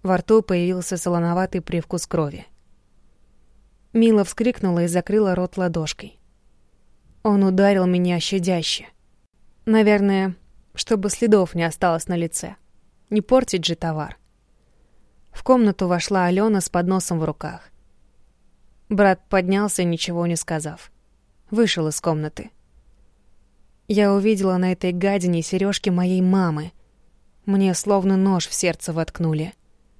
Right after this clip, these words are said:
Этот моральный урод отдал посторонней женщине мамины украшения.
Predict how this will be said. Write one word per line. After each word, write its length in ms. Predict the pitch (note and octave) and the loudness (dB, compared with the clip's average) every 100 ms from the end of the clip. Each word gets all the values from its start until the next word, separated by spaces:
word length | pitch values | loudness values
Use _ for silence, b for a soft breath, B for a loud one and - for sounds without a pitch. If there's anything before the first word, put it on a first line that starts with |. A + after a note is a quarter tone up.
| _ _ _ _ _ | _ _ _ _ _
Этот 400 | A3+ A3+ G#3+ G#3+ | 0 2 2 0
моральный 580 | F#3+ G3+ G#3 G3+ F3+ E3+ | 0 2 4 4 4 2
урод 460 | F3 F#3 A#3 - - - _ _ - | 2 2 2 0 -8 -20 _ _ 2
отдал 360 | A3+ F#3+ G3 | 4 4 2
посторонней 720 | - G3+ - G#3+ A3 G#3 F#3 | 2 -4 0 0 2 2 2
женщине 640 | E3+ A3 B3+ - F3+ E3 - _ _ | 2 2 2 -2 -2 -4 -6 _ _
мамины 460 | F#3+ G3+ G3+ G3 G3+ | 0 4 4 4 4
украшения. 760 | F#3 G3+ F#3+ - E3+ D#3+ E3+ | 2 0 -2 -2 -2 -4 -10